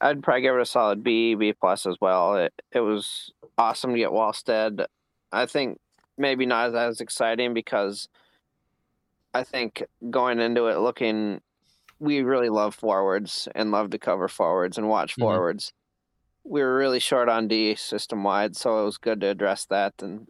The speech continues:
Speaker 1: it's not as flashy and exciting as getting these forwards, but we got a lot of good, uh, a couple good D picks and hopefully some value picks for later on. So, yeah, maybe not as exciting, but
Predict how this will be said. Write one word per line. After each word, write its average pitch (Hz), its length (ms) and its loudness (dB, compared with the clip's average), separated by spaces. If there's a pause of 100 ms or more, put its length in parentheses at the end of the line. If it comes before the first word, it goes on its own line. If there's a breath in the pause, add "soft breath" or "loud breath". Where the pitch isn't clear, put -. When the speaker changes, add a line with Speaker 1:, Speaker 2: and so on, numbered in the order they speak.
(100)
Speaker 1:
it's 120 160 -8
not 139 200 2
as 123 100 -2
flashy 120 420 0
and 117 60 -2
exciting 107 400 0
as 101 220 -6 (100)
getting 123 260 -4
these 113 140 -4
forwards, 107 480 0
but 80 240 0
we 117 100 0
got 107 200 0
a 104 60 2
lot 95 200 0
of - 60 -10
good, 98 220 -6
uh, 101 180 -2 (720 soft breath)
a 101 160 0
couple - 260 -4
good 110 220 -2
D 113 120 2
picks - 360 -2
and 101 80 -4
hopefully 98 280 -2
some 107 200 -8
value 95 240 0
picks - 260 -8
for 107 80 -8
later 98 220 0
on. 92 180 -2
So, 98 280 -4
yeah, 107 240 -2
maybe 131 280 -2
not 120 160 2
as 117 100 -4
exciting, 113 520 -2
but 101 160 -4